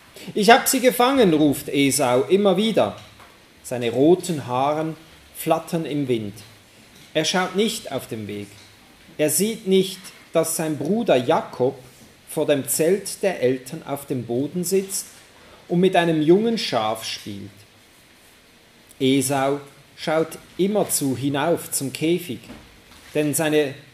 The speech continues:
Faust umklammert hält und ruft: „Ich hab sie gefangen!“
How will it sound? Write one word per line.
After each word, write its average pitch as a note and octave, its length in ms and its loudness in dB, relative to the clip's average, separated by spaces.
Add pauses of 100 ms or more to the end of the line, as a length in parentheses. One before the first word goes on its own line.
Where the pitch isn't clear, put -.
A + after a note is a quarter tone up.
(240)
Faust - 680 0
umklammert D3 680 -4
hält A2+ 380 -6
und C3 260 -8
ruft: F#3 360 0 (480)
„Ich F3+ 160 2
hab B3+ 180 0
sie C4 140 2
gefangen!“ B3 640 4